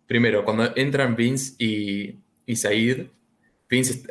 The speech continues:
eh, Said está como resacado, como, "No, che, ¿cómo pasó esto? ¿Cómo entró el auto acá?". Y Vince está como caminando así re serio, tipo, mirando para adelante y como que ignora todo. Y tienen la, una conversación donde Said le dice, "¿Y no querés saber quién lo hizo?". Y, eh, Hubert le dice, "Prefiero no saber".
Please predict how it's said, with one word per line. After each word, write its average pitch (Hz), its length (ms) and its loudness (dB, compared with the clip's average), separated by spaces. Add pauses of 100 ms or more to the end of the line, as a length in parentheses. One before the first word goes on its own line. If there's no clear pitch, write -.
eh, 110 260 4
Said 127 300 2
está 123 180 0
como 110 220 0
resacado, 117 640 -2
como, 120 160 -10
"No, 190 300 -4
che, 190 220 -4
¿cómo 175 220 -6
pasó 165 260 -6
esto? 185 240 -2
¿Cómo 170 140 -4
entró 156 160 -2
el 160 60 0
auto 156 120 -2
acá?". 165 260 0
Y 113 140 2
Vince 131 200 2
está 110 180 0
como 107 160 0
caminando 104 260 0
así 107 160 -4
re 107 200 0
serio, 110 340 2
tipo, 110 180 -8
mirando 107 320 0
para 101 120 -2
adelante 107 280 -4
y 113 40 -14
como 104 200 -20
que 101 120 -16
ignora 107 320 -2
todo. 117 400 0 (1200)
Y 127 140 0
tienen 147 260 4
la, 123 140 4
una 135 180 2
conversación 127 480 0
donde 110 180 -2
Said 113 240 0
le 117 80 0
dice, 117 180 -2
"¿Y 147 220 -2
no 147 120 -4
querés 147 220 2
saber 143 240 -2
quién 135 160 -2
lo 117 100 0
hizo?". 147 360 0
Y, 107 540 -6 (360)
eh, 107 320 2
Hubert 120 180 2
le 110 60 0
dice, 117 180 0
"Prefiero 117 340 0
no 113 120 0
saber". 110 400 4